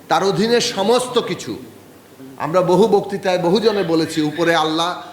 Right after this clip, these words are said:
আর নিচে বাংলাদেশের প্রধানমন্ত্রী। মানে, এমনভাবে সাংবিধানিকভাবে যে ক্ষমতা দেওয়া হয়েছে, পৃথিবীর ইতিহাসে সবচেয়ে ক্ষমতাধর সাংবিধানিক সরকার প্রধান হচ্ছে বাংলাদেশের সরকার প্রধান।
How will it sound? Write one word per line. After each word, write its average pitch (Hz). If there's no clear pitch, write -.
আর 101
নিচে 127
বাংলাদেশের 117
প্রধানমন্ত্রী। 98
মানে, 143
এমনভাবে 185
সাংবিধানিকভাবে 190
যে 175
ক্ষমতা 208
দেওয়া 254
হয়েছে, 190
পৃথিবীর 214
ইতিহাসে 165
সবচেয়ে 185
ক্ষমতাধর 165
সাংবিধানিক 147
সরকার 120
প্রধান 101
হচ্ছে -
বাংলাদেশের 92
সরকার -
প্রধান। -